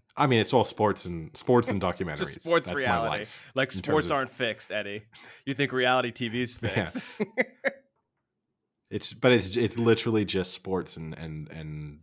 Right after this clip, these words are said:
Speaker 1: documentaries. That's ninety-eight percent of my television consumption.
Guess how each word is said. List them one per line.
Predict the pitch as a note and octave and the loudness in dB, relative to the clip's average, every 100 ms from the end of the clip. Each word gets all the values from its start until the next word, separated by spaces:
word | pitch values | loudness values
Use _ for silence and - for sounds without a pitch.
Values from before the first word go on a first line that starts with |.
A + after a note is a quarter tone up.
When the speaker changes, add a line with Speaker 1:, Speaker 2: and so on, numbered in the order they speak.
| - | -12
Speaker 1:
documentaries. | D2+ - D2+ C#2 C#2 - - _ _ | -12 -10 -14 -12 -14 -16 -20 _ _
That's | D2+ - - - _ _ _ _ _ _ _ _ _ _ _ _ _ _ _ - | -14 -12 -12 -14 _ _ _ _ _ _ _ _ _ _ _ _ _ _ _ -12
ninety-eight | G#2 F#2+ G2+ G#2 G#2 G2 F#2+ F2+ - G2 - | -8 0 2 2 0 0 -2 -4 -4 -6 -6
percent | - - F2 | -12 -10 -8
of | E2+ | -8
my | F2 D2+ | -8 -8
television | D2+ E2 D2+ D2+ D#2 | -8 -8 -8 -10 -14
consumption. | - D2 - C2 - - | -14 -12 -12 -14 -18 -20